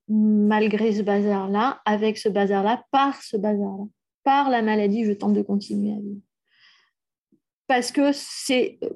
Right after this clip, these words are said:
c'est ma tentative de guérir de... Le délire est une tentative de guérir d'un monde strictement invivable. Je survis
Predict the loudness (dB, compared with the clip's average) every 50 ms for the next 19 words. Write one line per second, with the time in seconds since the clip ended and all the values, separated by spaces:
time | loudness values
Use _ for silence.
0 | -12 _ _ _ -4 -4 -4 -4 -4 -8 -10 -10 -10 -6 -2 0 2 2 2 2
1 | 0 0 -2 0 0 -2 -2 -2 -2 -2 -2 -2 0 0 0 2 4 2 2 2
2 | 2 0 0 0 -2 -6 _ _ _ _ _ _ _ _ _ _ _ _ _ _
3 | _ _ _ -8 -4 0 2 2 2 2 0 -4 -18 _ _ _ _ _ _ _
4 | _ _ _ _ _ _ _ _ _ _ 0 2 2 2 4 4 2 2 2 2
5 | 2 2 0 -2 -8 _ -2 -2 -2 -2 0 0 0 0 2 2 2 2 0 0
6 | -2 -2 -2 -2 -2 -2 -6 _ _ _ _ _ _ _ _ _ _ _ _ _
7 | _ _ _ _ -12 -8 -8 -6 0 2 2 2 4 4 2 2 4 4 2 2
8 | 0 -2 -6 -4 0 2 2 4 4 4 4 4 2 2 0 -4 -12 -16 -16 -16
9 | -16 -16 -8 -2 0 2 2 2 2 2 2 0 -2 -4 -4 -4 -6 -8 -10 -16
10 | _ _ _ _ _ _ _ _ _ _ _ _ _ _ _ _ _ _ _ _
11 | _ _ _ _ _ _ _ _ _ _ _ _ _ _ _ _ _ _ _ _
12 | _ _ -4 -2 0 0 0 -2 -2 0 0 2 2 2 4 4 4 2 0